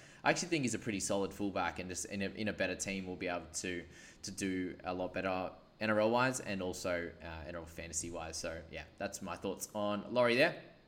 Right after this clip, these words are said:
Dom Young, so four seventy-four for him, the thirty-three average. He did score a lot of tries last year. He was really reliant on that. Uh, I just don't see him as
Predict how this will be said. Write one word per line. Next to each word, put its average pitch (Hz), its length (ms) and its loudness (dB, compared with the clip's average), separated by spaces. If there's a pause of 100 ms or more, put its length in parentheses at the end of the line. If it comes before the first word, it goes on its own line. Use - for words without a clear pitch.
(420)
Dom 151 200 6
Young, 117 260 6
so 123 140 0
four 160 200 2
seventy-four 160 460 2
for 120 100 -2
him, 120 220 2
the 113 80 0
thirty-three 117 500 2
average. 104 400 6 (340)
He 113 100 2
did 151 200 4
score 190 240 4
a 117 60 8
lot 101 260 6
of 101 80 6
tries 95 400 4
last 90 220 2
year. 95 60 0
He 92 40 2
was 85 120 -2
really 143 200 2
reliant 92 680 0
on 90 180 -4
that. 95 360 4 (400)
Uh, 95 80 -2
I 95 180 4
just 123 180 0
don't 147 180 4
see 123 160 2
him 104 140 2
as 98 160 2